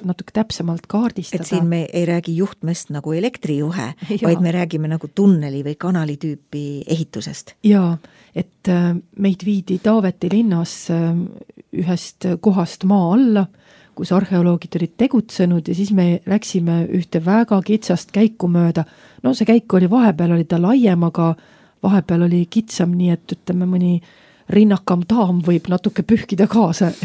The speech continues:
Speaker 1: <laughs> enda riietega seda.
Speaker 2: Kaevamistel aitab kaasa.
Speaker 1: <laughs> Jaa, et, äh, ja siis, äh, läksime, läksime ja ma mõtlesin, huvitav, kus kohas me nüüd siis, äh, pinnale tuleme. See oli tollel ajal veel nii värskelt välja kaevatud,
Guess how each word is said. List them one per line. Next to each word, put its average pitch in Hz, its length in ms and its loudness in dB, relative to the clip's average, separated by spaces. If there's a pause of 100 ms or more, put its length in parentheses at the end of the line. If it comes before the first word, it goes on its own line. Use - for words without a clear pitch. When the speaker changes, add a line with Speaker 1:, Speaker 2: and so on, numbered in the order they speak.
(240)
Speaker 1:
<laughs> - 440 -2
enda 190 240 2
riietega 175 640 -2
seda. 165 220 -4
Speaker 2:
Kaevamistel 170 640 0
aitab - 260 -6
kaasa. 208 420 -2
Speaker 1:
<laughs> 214 100 6
Jaa, 190 180 4 (480)
et, 185 240 0 (120)
äh, 185 520 4
ja 190 100 4
siis, 233 220 0 (180)
äh, 190 380 6
läksime, 202 440 4
läksime 196 500 4
ja - 20 4
ma 180 100 2
mõtlesin, 208 320 0
huvitav, 254 460 0
kus - 160 -4
kohas 226 360 2
me 180 120 4
nüüd 170 160 0
siis, - 240 -4 (160)
äh, 170 160 0
pinnale 185 560 2
tuleme. 165 400 2 (320)
See - 220 2
oli 175 100 2
tollel 220 280 6
ajal 175 300 4
veel 175 220 2 (160)
nii 214 240 6
värskelt 196 640 0
välja 208 240 4
kaevatud, 170 720 0